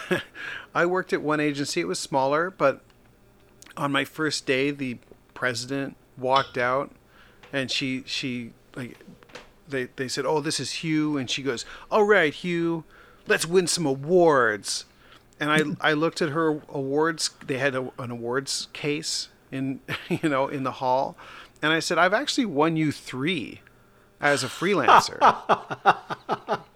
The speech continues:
Speaker 1: You know, and she just, like, she just, the look on her face was, like, so unimpressed. I'm like, "But this should be a good thing. You should be happy that I'm here," you know? Like,
Speaker 2: Yeah,
Speaker 1: I just,
Speaker 2: yeah.
Speaker 1: like, "I've already done this for you on a per hourly basis. Now you have on s-, me on salary, maybe it'll be gr-,"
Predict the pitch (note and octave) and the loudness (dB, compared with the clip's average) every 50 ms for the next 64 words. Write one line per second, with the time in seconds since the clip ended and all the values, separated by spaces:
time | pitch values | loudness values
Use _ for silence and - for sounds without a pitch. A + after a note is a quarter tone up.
0 | C4+ E3 D3+ D3+ D3+ C#3+ C#3 C#3 C#3+ D3 - - F3+ D#3 D#3 C#3 - - - G3 | 0 2 2 4 4 4 4 4 2 0 -2 -2 -2 -2 0 0 0 -2 0 0
1 | F#3 F3 F#3 D#3+ - - - F3+ E3 E3+ D3+ - - G3 F3 F#3 F#3+ E3+ - - | 0 0 0 0 0 -2 0 0 0 0 0 -4 -6 -4 0 0 0 0 -2 -6
2 | - D#3 D3 D#3+ D#3 E3 F3+ - - F#3+ F3 E3 D3+ - - D#3 D#3 D#3+ D#3 - | -8 -4 0 0 2 2 2 2 2 2 4 4 2 2 2 2 2 2 0 -2
3 | - C#3 A#2+ A2 B2+ A#2+ A#2 A2+ - - - - D#3 D3+ D3+ D3+ D3+ D3 C#3 C3 | -4 -4 -4 0 0 0 0 0 -4 -6 -2 0 2 2 2 2 2 0 0 -2
4 | A#2+ - - E3+ F#3 D3 A2+ - - D#3 D3+ D#3+ D#3+ D#3+ D#3 - - _ - - | -4 0 0 2 2 2 0 -2 -6 -4 -4 -2 -2 -2 -2 -6 -10 _ -20 -20
5 | - - - _ _ _ _ - - - - F3+ D#3+ G#3+ E3+ - - - C4+ A3 | -20 -20 -20 _ _ _ _ -20 -10 -4 -2 -2 0 0 0 0 2 0 2 2
6 | B3 A#3+ G#3 D3+ B2+ E3 G#3+ C4 - - G3 C#3+ A2+ G#2 A#2 C#3+ D#3 - - - | 2 2 2 2 2 2 0 0 2 0 0 0 0 0 -4 -2 -2 -2 -2 -4
7 | D#3 F3 F3 E3 C3 C#3+ F3+ A#3+ C4 - A3 F3 D3 C3 B2+ B2 A#2 A#2 G#2+ A#2+ | -4 -4 -4 -4 -2 -2 -2 -2 -2 -2 -4 -4 -2 -2 -2 -2 -2 -4 -6 -8
8 | G#2+ E2 D2 C2+ - A#2 C#3 C3+ C3+ C3 D3 D#3+ D#3 D3 C#3 C#3+ C3+ C3 B2+ C#3 | -8 -8 -8 -10 -10 -8 -6 -4 -2 0 0 0 2 2 6 8 8 8 8 6
9 | C3+ C#3 D#3 C#3+ - - D3+ B2+ B2 D3 C#3 - - - - - - - - - | 2 -2 -6 -6 -2 0 2 4 4 2 0 -4 -10 -20 -20 -20 -20 -20 -20 -20
10 | - _ _ _ - - D#3+ E3 D#3 E3+ F3+ F#3 F3+ F3+ D#3+ C3+ E3 D#3+ F3+ F#3+ | -20 _ _ _ -2 0 0 2 2 2 2 2 2 0 0 2 2 2 2 2
11 | F#3+ F3+ F3 D#3+ - - - - F3+ E3 D#3 D#3 D#3 D3+ D3 D3 C#3+ C#3 C#3 - | 0 0 0 0 -2 -4 -6 -4 -2 -2 0 0 0 0 2 0 0 -2 -4 -6
12 | - C#3 C3 B2+ A#2+ - _ - - C#3 C3 G2+ A2 B2 D#3 D#3+ D#3 C#3 B2+ B2+ | -6 -6 -4 -4 -6 -8 _ -10 -4 0 0 0 2 2 2 2 2 2 0 0
13 | A#2 A2+ D3 E3+ F#3 - - B2 A2 - - - - - C#3+ C3 C3 C#3 C#3 C#3 | -2 0 0 0 0 -2 -2 -4 -4 -4 -4 -6 -8 -6 -2 0 0 2 0 0
14 | C3+ B2+ C3+ C3 A#2+ A#2+ A#2+ A#2 - - - - - - C3+ B2+ B2 A2+ A2 - | -2 -2 -2 -2 -2 -2 -2 -2 -4 -4 -4 -4 -6 -8 -8 -6 -6 -6 -4 -4
15 | - - E3 F#3+ G3+ E3+ C#3 B2+ B2 A#2+ B2 B2+ C3+ C3 C3 B2 A#2 A#2 B2 A2 | 2 4 4 6 6 4 4 2 0 -2 -4 -6 -4 -4 -4 -6 -6 -8 -10 -12
16 | - - | -12 -14